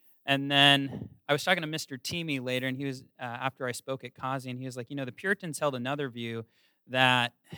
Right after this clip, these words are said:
uh, <laughs> deceit and lying were okay during war if it had to do with the enemy." But we won't, we won't get into that. I would also say, let's keep in mind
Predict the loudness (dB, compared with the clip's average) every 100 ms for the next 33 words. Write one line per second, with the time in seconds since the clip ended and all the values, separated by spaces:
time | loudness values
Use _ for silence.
0 | -18 _ -6 -4 -2 -4 -4 -4 -4 -6
1 | _ _ _ -4 -4 -4 -6 0 0 0
2 | -12 -8 -8 -6 -4 -2 0 0 -2 -4
3 | -6 -12 _ _ _ 0 6 8 10 6
4 | 4 2 0 0 -4 -2 4 4 4 0
5 | 0 0 -2 -6 -4 0 2 0 -2 -4
6 | -6 _ _ _ _ _ -8 -4 0 8
7 | 6 6 -6 -2 -2 0 -4 -6 -4 0
8 | 0 -2 -8 -10 -4 -2 -4 -6 0 6
9 | 6 6 -2 -6 -6 -6 -2 2 2 4
10 | 2 2 -2 0 4 4 2 _ _ _
11 | 0 12 12 12 12 10 0 8 12 12
12 | 10 _ _ 8 10 10 4 -2 0 0
13 | 4 6 8 8 6 0